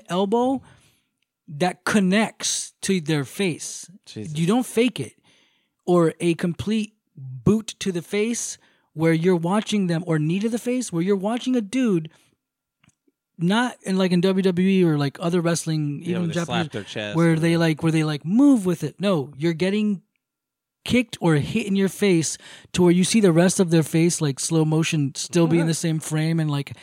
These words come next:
Speaker 1: need to
Speaker 2: Yeah.
Speaker 1: catch up in their hair. Strong Style is basically, like, unapologetic, like, shoot fighting.
Speaker 2: Mm.
Speaker 1: Um, and it's brutal. Like, the Brain Busters and, like, Tokyo Drivers, they do, or Tiger Drivers, they do,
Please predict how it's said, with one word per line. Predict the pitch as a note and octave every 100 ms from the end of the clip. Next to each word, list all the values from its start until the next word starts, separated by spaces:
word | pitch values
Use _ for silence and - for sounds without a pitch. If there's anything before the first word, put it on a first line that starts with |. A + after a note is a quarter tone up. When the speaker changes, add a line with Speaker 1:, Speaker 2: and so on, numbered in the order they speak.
| -
Speaker 1:
need | - D#3+
to | D3+
Speaker 2:
Yeah. |
Speaker 1:
catch | - E3 D#3
up | E3 D#3
in |
their | C#3+
hair. | C3 D3+ D#3 - - _ _ _
Strong | - - A3+
Style | A3+ G#3 G3
is | E3+
basically, | D3+ E3+ - E3
like, | D3 -
unapologetic, | D#3 D#3 - D#3 D3 D3+ D3
like, | C#3 B2+
shoot | - - - D#3+ E3
fighting. | - C3 A2+ G#2+ G#2+ - -
Speaker 2:
Mm. | A#2 F#2+ F2+ -
Speaker 1:
Um, | C#3 C3 A#2+ G#2+ - _ _ _ _ _ -
and | G3
it's | G3 -
brutal. | E3 E3 C#3+ B2+
Like, | C#3 C#3 D3+ C#3 - -
the | D#3+
Brain | C3+ D#3 E3
Busters | D#3+ E3 - D#3+ D3+
and, | D3
like, | C#3 B2+
Tokyo | D#3 C#3 D3+
Drivers, | C#3+ C#3+ C#3 C#3 B2+
they | C3+
do, | C#3 C#3
or | D3+
Tiger | - D#3 C#3+
Drivers, | C#3+ C#3 C#3
they | C3+ C3+
do, | C#3 C#3